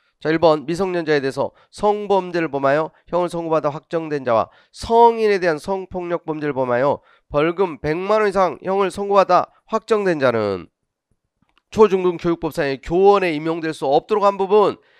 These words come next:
제한의 범위가 지나치게 넓고 포괄적이어서 공무담인권 침해한다 그랬는데 자, 여러분 이건 침해하지 않다고 봤어요.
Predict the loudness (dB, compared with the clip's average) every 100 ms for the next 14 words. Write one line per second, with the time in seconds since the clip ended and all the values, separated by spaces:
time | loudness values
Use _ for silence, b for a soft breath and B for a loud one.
0 | b b -2 0 0 -2 -2 -2 -2 -4
1 | -4 -6 -6 -6 -8 -4 -4 -4 -8 -10
2 | -8 -6 -6 -8 -12 -8 -8 -4 -4 -4
3 | -6 -10 -16 b b b -2 0 0 -2
4 | -4 -4 4 4 4 -8 -2 -2 0 -2
5 | -4 -6 -6 -10